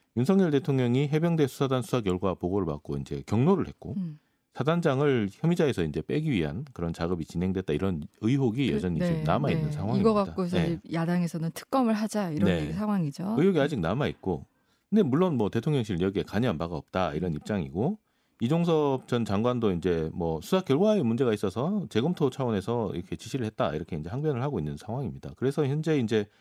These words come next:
Speaker 1: 고위공직자 범죄수사처, 이 공수처에서
Speaker 2: 네.
Speaker 1: 이종-, 이종섭 전 장관, 어, 호주 대사 이분을 이제 수사에서 외압을 행사했다라는 이 혐의로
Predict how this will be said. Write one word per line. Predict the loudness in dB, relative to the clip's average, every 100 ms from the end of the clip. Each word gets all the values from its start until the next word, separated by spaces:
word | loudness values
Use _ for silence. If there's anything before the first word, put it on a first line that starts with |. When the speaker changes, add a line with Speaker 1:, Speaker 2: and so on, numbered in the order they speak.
| _ _ 0
Speaker 1:
고위공직자 | 2 4 2 0 0 0 0 2 2 2
범죄수사처, | 0 -2 0 -4 -2 -4
이 |
공수처에서 | -2 -2 -2 0 0 0 -6 -8 _
Speaker 2:
네. | -10 -8 -2
Speaker 1:
이종-, | 0 2 0 0
이종섭 | 0 0 0 -2 -2
전 | -2
장관, | -2 -2 -4 -6 -8 -10
어, | -10 -6
호주 | -4 0
대사 | 0 0 -2
이분을 | -2 -2 0 -2
이제 | -2 -6
수사에서 | -6 -2 0 0 0 0 -2 -4 -6 _ _ _
외압을 | 2 2 2
행사했다라는 | 0 0 -2 0 0 0 -2 -4 -4
이 | -4
혐의로 | -2 0 0 0